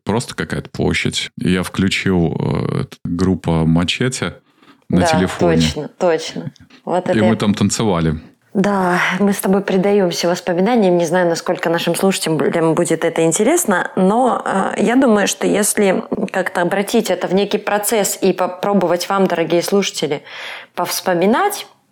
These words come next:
Speaker 2: ты замечаешь, да, это наполняет сейчас какой-то жизнью, энергией другой,
Speaker 1: Мгм.
Speaker 2: когда мы делаем
Speaker 1: Так,
Speaker 2: это.
Speaker 1: да, м, мы же, э, щас, э, своими воспоминаниями делимся не, не для того, чтобы кто-то позавидовал или, э,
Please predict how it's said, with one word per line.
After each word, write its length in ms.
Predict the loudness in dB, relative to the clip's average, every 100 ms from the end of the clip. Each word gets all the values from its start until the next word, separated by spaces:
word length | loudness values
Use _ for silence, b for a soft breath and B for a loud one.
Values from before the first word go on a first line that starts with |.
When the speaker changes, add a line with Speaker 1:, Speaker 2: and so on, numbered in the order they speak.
| -8
Speaker 2:
ты 80 | -4
замечаешь, 520 | 0 0 2 0 0
да, 140 | 0 0
это 200 | 0 -2
наполняет 580 | -2 0 2 4 2 0
сейчас 540 | -2 -2 -2 -2 -4 -4
какой-то 420 | -2 0 0 0
жизнью, 460 | 2 2 2 2 4
энергией 440 | 2 2 0 0
другой, 520 | 0 -2 0 -2 -4 -14 _ 0
Speaker 1:
Мгм. 540 | 2 4 4 2 0
Speaker 2:
когда 300 | -4 -2 -2
мы 140 | -2 -4
делаем 300 | -2 -2 -2
Speaker 1:
Так, 80 | -2
Speaker 2:
это. 120 | 0
Speaker 1:
да, 260 | 0 0 0
м, 460 | 0 0 0 -2 -4 B B 0
мы 440 | 2 4 4 4
же, 340 | 2 0 0 0
э, 340 | 0 2 0
щас, 420 | 0 -2 -2 -2 0
э, 180 | 0
своими 420 | -2 -2 0 2 2
воспоминаниями 1080 | 0 -2 0 2 2 2 2 4 4 2
делимся 560 | 0 0 0 0 0 2
не, 180 | 4 2 2
не 80 | 0
для 140 | 2
того, 220 | 0 -2
чтобы 300 | -2 -2 -4
кто-то 400 | -2 -4 -2 -2
позавидовал 1000 | -2 -2 -2 0 2 2 0 0 0 -2 -2
или, 680 | 0 2 2 4 2 2 0
э, 240 | -4